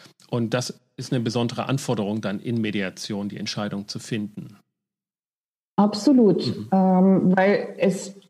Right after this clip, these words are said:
Speaker 2: auch manches Mal nicht so ganz sicher ist, also die Deutungsangebote, die wir als Mediatoren bekommen, wenn wir eine Anfrage haben,
Speaker 1: Mhm.
Speaker 2: da steckt ja sehr häufig, wenn uns entweder eine Rechtsabteilung oder, ähm, eine H-R-Abteilung kontaktiert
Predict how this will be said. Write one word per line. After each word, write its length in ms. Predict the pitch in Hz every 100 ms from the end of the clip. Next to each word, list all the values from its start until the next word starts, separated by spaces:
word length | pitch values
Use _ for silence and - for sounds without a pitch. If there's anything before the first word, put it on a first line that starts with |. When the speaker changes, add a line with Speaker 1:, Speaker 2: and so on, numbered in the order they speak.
| _ -
Speaker 2:
auch 240 | 190 190
manches 420 | 196 196 220 226
Mal 240 | 214 190 202
nicht 200 | 233 233
so 100 | 254
ganz 280 | 190 233 233
sicher 280 | 240 247
ist, 180 | 214 220
also 220 | - 190
die 200 | 190 190
Deutungsangebote, 1300 | - 143 233 285 262 - 202 214 220 202 208 220 202
die 180 | 196 196
wir 120 | 196
als 220 | 175 170
Mediatoren 720 | 190 180 185 180 - 202 196 185
bekommen, 480 | 180 196 208 220
wenn 160 | 175 180
wir 120 | 185
eine 180 | - 170
Anfrage 760 | 165 208 233 - 151 147 165 160
haben, 280 | 151 143 190 285 - - -
Speaker 1:
Mhm. 120 | 113
Speaker 2:
da 80 | 185
steckt 400 | 180 202 208 202
ja 120 | 208
sehr 260 | 202 196 196
häufig, 400 | 190 190 196 -
wenn 260 | 185 185 185
uns 380 | 185 165 170 170
entweder 380 | - 175 170
eine 160 | 143 180
Rechtsabteilung 1000 | 220 233 - 185 - 190 185 185 185 185
oder, 480 | - 175 170 165 170 - - _ _
ähm, 320 | 180 175 185
eine 220 | - 180 185
H-R-Abteilung 1000 | 196 185 180 190 175 - 190 185 185 185
kontaktiert 880 | 185 180 180 175 - - 226 226